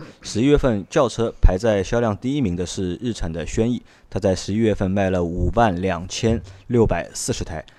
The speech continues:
一到十一月份的总计的销量达到了四十二万一千四百六十七台。第二名是大众的朗逸，它在十一月份的销量是四万七千九百九十二台，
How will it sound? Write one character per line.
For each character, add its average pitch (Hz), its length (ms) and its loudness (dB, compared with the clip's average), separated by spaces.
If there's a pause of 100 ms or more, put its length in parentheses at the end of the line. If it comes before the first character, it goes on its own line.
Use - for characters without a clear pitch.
(300)
一 135 140 -2
到 113 180 6
十 110 220 -4
一 - 20 -2
月 123 240 2
份 95 220 -4
的 90 160 -4
总 87 260 0
计 - 160 -8
的 107 100 0
销 104 180 -2
量 95 140 -2
达 85 200 -4
到 107 100 0
了 92 100 -2
四 - 220 -6
十 - 140 -6
二 117 200 2
万 95 220 -2
一 131 140 -8
千 104 180 -4
四 - 180 -6
百 85 160 -6
六 110 140 -2
十 - 100 -8
七 - 140 -10
台。 95 180 -12 (540)
第 139 140 4
二 156 120 8
名 90 220 0
是 95 320 -4
大 104 180 2
众 101 140 -4
的 98 80 -2
朗 78 240 -6
逸， 90 180 -8 (140)
它 98 140 -6
在 95 120 0
十 92 240 -4
一 104 60 -4
月 113 180 0
份 107 120 -4
的 95 80 -2
销 95 160 -2
量 95 120 -4
是 87 200 -8
四 - 340 -8
万 104 260 2 (240)
七 - 220 -6
千 110 240 -2
九 101 220 0
百 95 180 -2
九 80 200 -4
十 - 100 -4
二 110 140 2
台， 80 220 -10